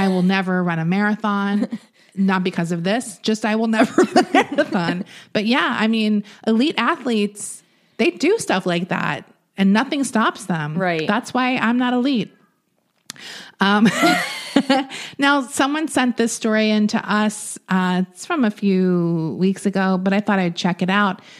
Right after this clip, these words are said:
Speaker 1: This is about the people who got snowed into an ikea.
Speaker 2: Oh, yeah, I saw this. It, this
Speaker 1: This
Speaker 2: hap-
Speaker 1: happened shortly after your story. Where did they get, oh, the band, right, that got snowed in?
Speaker 2: The, I was gonna say this happened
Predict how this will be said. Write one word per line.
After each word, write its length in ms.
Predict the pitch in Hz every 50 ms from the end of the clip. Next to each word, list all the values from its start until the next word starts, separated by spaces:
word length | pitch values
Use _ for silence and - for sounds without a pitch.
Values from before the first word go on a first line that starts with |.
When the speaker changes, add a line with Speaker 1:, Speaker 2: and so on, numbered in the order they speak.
| - - -
Speaker 1:
This 160 | - 254 -
is 120 | 302 294 269
about 320 | 285 247 247 240 240 233
the 60 | 233
people 480 | 214 - - 233 226 - 240 233 226 214
who 380 | 214 220 220 214 214 208 202 202 - -
got 200 | 220 214 208 -
snowed 320 | - - 220 220 220 220
into 240 | 214 214 208 - 214
an 80 | 202
ikea. 760 | 196 190 185 185 - - 247 302 370 285 190 160 147 135 185 - _ _ _ _ _ _ _ _ _ _ _ _ _
Speaker 2:
Oh, 140 | - 226 226
yeah, 220 | 220 220 214 202
I 80 | 190 190
saw 260 | 185 - 196 185 185
this. 300 | 165 156 147 151 - -
It, 160 | - 220 - - 226 214
this 120 | - -
Speaker 1:
This 100 | 277 339
Speaker 2:
hap- 100 | 311 294
Speaker 1:
happened 280 | 381 392 - 427 392 -
shortly 300 | - 359 359 339 339 320
after 200 | 285 294 - 320
your 260 | 262 233 254 311 381
story. 680 | 370 - - 208 185 175 175 180 180 180 180 185 175 180 _ _ -
Where 140 | 196 220 233
did 100 | 240 254
they 80 | 262
get, 180 | 254 269 262 - -
oh, 160 | 233 233 226
the 100 | 196 202
band, 720 | 185 - - 220 226 226 226 214 190 180 170 170 170 175 - -
right, 300 | 175 180 202 208 208 -
that 120 | - 202 196
got 180 | 214 196 190 -
snowed 240 | - 214 208 214
in? 360 | 220 220 226 226 240 247 247 -
Speaker 2:
The, 200 | 220 208 208 220 -
I 340 | 196 208 214 220 214 214 214
was 240 | 214 202 190 208 196
gonna 160 | 208 202 202
say 220 | 196 - 240 220 208
this 220 | 180 196 202 - -
happened 640 | 240 226 214 - - 190 185 185 185 180 185 180